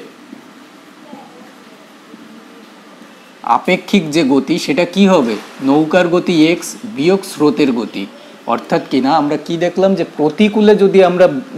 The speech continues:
গতিবেগ বের করতে যাই নৌকা এবং স্রোতের, তাহলে নৌকার গতির থেকে স্রোতের গতি বিয়োগ হবে। এবার মনে করো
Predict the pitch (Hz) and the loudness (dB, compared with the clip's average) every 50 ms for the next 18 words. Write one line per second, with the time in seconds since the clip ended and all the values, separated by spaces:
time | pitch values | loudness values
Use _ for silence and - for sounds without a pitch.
0 | 135 131 143 151 151 151 190 180 165 165 180 175 156 143 135 151 147 139 - 151 | -4 0 0 0 0 0 -4 -2 0 0 0 0 0 -2 -2 -2 -2 0 -2 -2
1 | 135 135 - 147 135 123 131 143 175 175 156 139 139 135 - 156 151 147 143 147 | -4 -2 -2 -4 0 0 0 0 0 0 -2 -2 -2 -2 0 0 0 2 2 0
2 | 147 139 131 - - 139 123 117 - 151 156 196 - - - - - - - - | 0 -2 -4 -4 -4 -4 -4 -4 -2 -4 -4 -4 -4 -12 -20 -20 -20 -20 -2 0
3 | 143 131 143 143 151 160 143 135 139 143 160 175 - 208 196 190 190 190 196 190 | 0 2 2 0 0 0 -2 -2 -2 -2 -2 0 2 2 2 4 4 2 2 2
4 | 208 196 - - - 196 196 226 233 226 - - - - - - - - 147 147 | 0 -4 -2 -2 -2 0 2 2 0 0 -2 -18 -20 -20 -20 -20 -8 -4 -2 -2
5 | 156 147 175 170 165 165 175 - - 208 240 233 - - - 117 147 175 196 185 | 0 0 0 0 2 0 0 0 0 -2 -2 -4 -10 -14 -10 -4 2 4 4 4
6 | 135 110 98 107 95 104 101 - - - - - - - - - - - - - | 4 2 -2 -4 -4 -6 -8 -12 -14 -20 -20 -20 -20 -20 -20 -20 -20 -20 -14 -6
7 | - 151 170 208 220 214 202 - - - - - 135 131 143 151 - 123 - 147 | -4 0 2 4 4 2 2 -4 -8 -16 -18 -12 -4 -4 -2 -2 -2 0 0 0
8 | 131 123 139 | 0 2 0